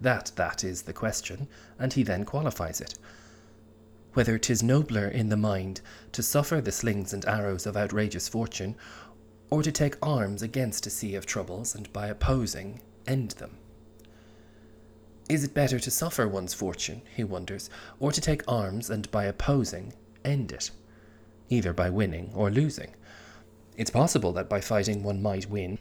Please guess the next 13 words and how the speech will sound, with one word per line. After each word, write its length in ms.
and 160
of 100
course 260
thereby 420
one's 280
troubles 360
might 260
end, 340
or 160
indeed 360
one 200
might 200
lose, 460